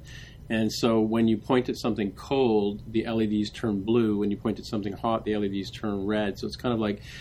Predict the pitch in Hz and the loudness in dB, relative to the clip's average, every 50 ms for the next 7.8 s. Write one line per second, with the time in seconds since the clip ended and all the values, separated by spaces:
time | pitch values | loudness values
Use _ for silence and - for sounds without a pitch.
0 | - - - - 110 110 107 - - 120 113 117 120 120 - 127 117 113 113 113 | -14 -4 0 2 2 2 2 2 2 4 6 8 6 6 6 4 4 6 6 6
1 | 110 107 107 104 101 104 107 120 110 101 95 - - 135 - - - 123 104 104 | 4 4 4 2 2 0 0 -2 -4 -6 -6 0 2 2 2 4 4 2 2 2
2 | 104 98 104 104 104 101 95 101 101 98 98 101 - 101 101 98 101 101 104 104 | 2 2 2 0 0 -2 -2 -2 -2 -2 -2 -4 -6 -8 -6 -4 -2 -2 -2 -4
3 | - 107 104 98 95 - - - 107 - - 113 104 101 - - 107 98 95 92 | -6 -8 -8 -8 -8 -8 -6 -6 -6 -4 -4 -4 -4 -4 -4 -2 -2 -2 -2 -4
4 | 92 92 92 95 - - - - - - - - - - - - - - - - | -6 -8 -10 -12 -14 -16 -18 -18 -16 -16 -16 -16 -16 -16 -18 -16 -16 -4 2 6
5 | 135 127 120 120 117 110 107 104 101 104 - 117 120 120 113 107 - - 117 107 | 6 8 8 8 6 6 4 4 2 0 0 0 2 2 2 2 0 2 2 2
6 | 104 101 98 92 104 98 92 92 - - 113 104 98 - - - 107 104 101 101 | 2 0 0 -2 -4 -4 -6 -8 -12 -10 -8 -8 -8 -6 -4 -2 0 0 0 -2
7 | 107 98 98 98 98 95 92 90 - 107 101 - - 104 - - | -4 -4 -4 -4 -4 -6 -6 -4 -4 -4 -4 -6 -8 -12 -12 -14